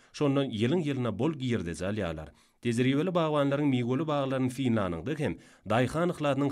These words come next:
hakyky ýerine düşendigine aýdyň göz ýetirmek bolýar. Ýadawsyz zähmet çekýän daýhanlar geljekde üzümiň injiriň naryň teze saýlama we bol hasyl berýän görnüşlerini ösdürip ýetişdirmegi göz öňünde tutýarlar.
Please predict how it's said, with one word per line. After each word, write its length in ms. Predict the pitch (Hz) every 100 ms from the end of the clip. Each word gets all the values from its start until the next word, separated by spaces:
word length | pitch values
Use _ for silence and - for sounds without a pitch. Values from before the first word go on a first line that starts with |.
| 139
hakyky 400 | 151 - 110 190
ýerine 320 | 156 156 143
düşendigine 480 | 139 139 127 117 110 107
aýdyň 400 | 131 123 110 110
göz 140 | 117 110
ýetirmek 380 | 95 95 151 -
bolýar. 320 | 95 78 73 - - - -
Ýadawsyz 500 | 135 151 160 214 170
zähmet 320 | 165 160 160
çekýän 340 | - - 135
daýhanlar 520 | 120 110 107 92 110 127
geljekde 520 | 113 107 104 101 113 113
üzümiň 380 | 127 107 92 101 139 -
injiriň 440 | 127 110 98 104 131 - - -
naryň 400 | 120 135 165 170
teze 340 | 139 123 120
saýlama 540 | 151 156 139 131 123 123
we 220 | 120 117
bol 240 | 107 123 151
hasyl 360 | 143 131 123 139
berýän 300 | 120 120 117
görnüşlerini 600 | 120 113 113 117 107 110 127
ösdürip 320 | 123 107 104
ýetişdirmegi 640 | 113 113 - 98 90 127 156 - -
göz 180 | 107 127
öňünde 260 | 107 85 104
tutýarlar. 480 | - 113 87 80